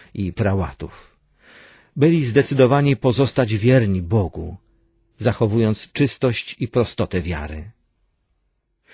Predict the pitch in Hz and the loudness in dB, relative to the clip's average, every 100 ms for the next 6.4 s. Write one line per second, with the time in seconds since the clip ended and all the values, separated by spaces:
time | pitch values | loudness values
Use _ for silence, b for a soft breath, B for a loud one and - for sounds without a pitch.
0 | B B 113 98 - 131 110 117 101 107 | B B -4 -2 0 -2 0 -2 0 -2
1 | 104 - 131 113 101 76 - _ _ _ | -2 -6 -4 -4 -4 -8 -12 _ _ _
2 | _ B B B - 180 - 131 127 123 | _ B B B -2 -2 -2 -2 0 0
3 | 110 101 151 143 120 - 104 - 135 127 | -2 -4 -2 0 -2 -4 -4 -2 0 0
4 | 92 120 123 113 123 - _ - 127 117 | 0 0 0 0 -2 -4 _ -6 -4 0
5 | 127 110 117 131 - 110 - 82 - 104 | 0 0 -2 -4 -4 -6 -8 -12 -8 -6
6 | 80 76 76 - | -6 -8 -14 -16